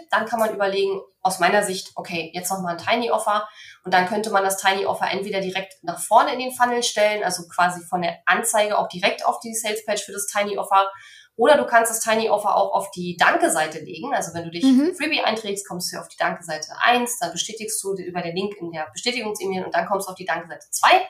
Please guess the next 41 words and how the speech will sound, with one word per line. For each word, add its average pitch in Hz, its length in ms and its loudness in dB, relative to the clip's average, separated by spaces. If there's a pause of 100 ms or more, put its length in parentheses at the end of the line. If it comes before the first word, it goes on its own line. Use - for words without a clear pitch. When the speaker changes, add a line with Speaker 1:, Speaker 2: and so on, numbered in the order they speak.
(600)
Speaker 1:
Und 185 80 -6
spätestens 247 420 0
auf 208 100 4
der 214 120 0
Danke-Seite 208 420 2
zwei 208 280 4
könnte 208 260 -6
man 190 120 2
dann 190 120 0
eben 190 180 -4
auch 180 240 0
ein 185 80 2
Angebot 180 240 -6
machen 175 160 2
und 175 80 -6
sagen, 175 180 2
hey, 185 220 -2
hast - 180 0
du 185 60 -2
nicht 185 140 -4
Bock 180 180 2
auf 180 100 -6
dieses 165 380 -10
Workbook 180 400 -4
oder 185 160 -2
was 185 160 -4
auch - 160 -12
immer 185 240 6
für 247 160 -2
Speaker 2:
Ja. 247 180 4
Speaker 1:
zehn 185 140 0
Euro 180 320 2
oder 170 160 -6
zwanzig? - 880 -4
Und 185 120 0
dann 185 100 6
hast 202 220 4
du - 20 -4
ja 185 100 4
auch 190 140 8
deine 185 400 2